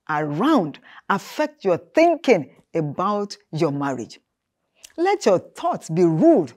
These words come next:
by the word of God. Be positive in your thoughts, prevailing circumstances notwithstanding, and God will bring it to come to pass. And of course,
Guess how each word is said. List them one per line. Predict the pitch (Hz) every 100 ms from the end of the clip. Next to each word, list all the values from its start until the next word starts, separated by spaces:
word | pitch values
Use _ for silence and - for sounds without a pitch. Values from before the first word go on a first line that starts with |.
| -
by | 156 147
the |
word | 156 180
of | 190 180
God. | 311 330 - _ _ _ - -
Be | 254
positive | 330 - 381 359 - 302 294 240 160 -
in | 208
your | 196
thoughts, | 190 - 339 233 - - _ _ _ _ _ -
prevailing | 214 208 151 165 349 349 381
circumstances | 240 175 - 277 - 214 208 160
notwithstanding, | 190 214 214 214 339 349 254 135 - _ _ _ _ _ -
and | 160 147
God | 160 302 170 131 _ _
will | 156 143
bring | 147 196 151
it | 160 - _ -
to | 143
come | - 160
to | - 139
pass. | - 123 147 - _ _ _ _ -
And | 151
of | 147 -
course, | 294 294